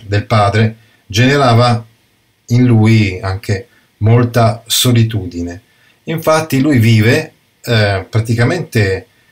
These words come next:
undici mesi all'anno circa, eh, da solo, e così ha trascorso tutta quanta la sua infanzia e la sua adolescenza,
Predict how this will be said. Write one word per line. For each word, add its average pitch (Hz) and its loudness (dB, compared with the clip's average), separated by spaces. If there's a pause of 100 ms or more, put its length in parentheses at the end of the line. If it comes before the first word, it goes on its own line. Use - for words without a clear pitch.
(580)
undici 170 0
mesi 143 0
all'anno 127 2
circa, 90 -6 (420)
eh, 92 -6
da 113 0
solo, 85 -4 (540)
e 120 -4
così 139 0
ha 135 2
trascorso 113 -2
tutta 117 -2
quanta 120 -2
la 107 0
sua 113 0
infanzia 101 -4 (800)
e 120 -2
la 117 4
sua 113 0 (140)
adolescenza, 104 -2